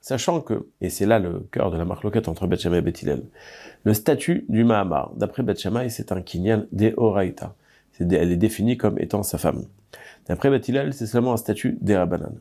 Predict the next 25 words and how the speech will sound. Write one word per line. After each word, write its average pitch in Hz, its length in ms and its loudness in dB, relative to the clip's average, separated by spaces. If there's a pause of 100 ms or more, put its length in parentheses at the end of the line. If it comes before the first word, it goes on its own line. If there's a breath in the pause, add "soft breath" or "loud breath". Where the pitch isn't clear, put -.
(120)
Donc, - 400 0 (480 soft breath)
il 139 160 8
est 135 40 6
vrai 104 300 0 (340)
que 95 100 -2
tant 101 220 0
qu'il 90 120 -4
n'y - 60 -4
a - 20 -10
pas 90 60 0
de 92 40 -6
problème, 120 380 2 (280)
le 92 140 6
Mahamar, 92 420 2
c'est - 240 -10
une 101 120 0
réservation. 95 760 0 (160)
C'est, - 300 -6
c'est - 160 -6
validé 95 420 4
comme 117 280 0 (340 soft breath)
si 107 140 -6
c'était 127 340 4
Saïevama. 113 720 2
Mais, 127 260 2